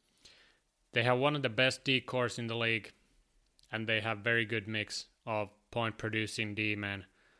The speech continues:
as well as shutdown ability. And when it comes to offense, their first line is extremely lethal,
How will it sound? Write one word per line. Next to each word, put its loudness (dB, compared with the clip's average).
as 0
well 0
as 0
shutdown 0
ability. -4
And 0
when 0
it 0
comes -2
to -4
offense, 0
their 2
first 2
line 0
is -6
extremely -2
lethal, -2